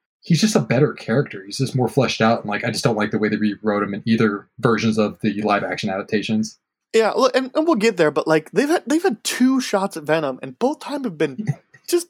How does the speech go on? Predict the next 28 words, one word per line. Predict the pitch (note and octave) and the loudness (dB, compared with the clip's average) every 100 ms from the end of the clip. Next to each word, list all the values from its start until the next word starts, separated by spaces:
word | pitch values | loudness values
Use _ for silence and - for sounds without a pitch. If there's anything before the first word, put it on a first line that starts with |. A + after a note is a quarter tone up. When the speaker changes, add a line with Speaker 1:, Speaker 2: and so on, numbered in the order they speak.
| C#3 | -2
Speaker 1:
Pretty | E3 D3+ | 2 4
bad. | F3+ A3 D3+ B2+ | 6 4 2 -2
Speaker 2:
bad. | C3 - _ | -6 -14 _
Speaker 1:
<laughs> | - - - | 0 0 0
Yeah. | D3+ - | -6 0
Speaker 2:
But, | A#3 | 2
like, | A3 G#3+ - _ _ _ | 4 2 -2 _ _ _
he's | - A#3 F#3 | -2 0 0
great | - F3+ C4+ A3 - | 0 0 0 -2 -4
in, | F3+ F3 E3+ | -4 0 2
uh, | E3 D#3 C#3 - - | 4 4 2 -2 -6
man, | E3 - | -8 -2
look, | E3 C3+ _ - _ | 0 0 _ -20 _
the | E3+ D#3 | -2 -2
best, | B2+ G3 G3+ - - | 2 2 2 -2 -6
the | D#3 D#3+ | -2 2
best | G3 G3 - | 2 2 -2
Spider-Man | - - D#3+ D3+ D3+ C#3+ C#3 C3 | -4 2 2 4 2 2 0 -4
content, | - C#3+ C#3 C3 C3 B2+ _ _ - | -6 -4 -4 -6 -8 -10 _ _ -8
um, | C#3+ B2+ A#2+ B2 B2+ _ - | -4 -4 -4 -12 -20 _ 0
out | D#3+ D#3 | 0 2
there, | D3 B2+ B2 - - | 0 -2 -2 -8 0
period, | C4+ F#3 C3+ C3 B2+ _ _ - | 4 4 2 -2 -6 _ _ -4
uh, | C3+ | -2
that's | B2+ C3 | 0 0
not | D3+ B2+ | 0 -2
a | |
comic, | B2 C3 B2 A2+ | -2 -4 -4 -8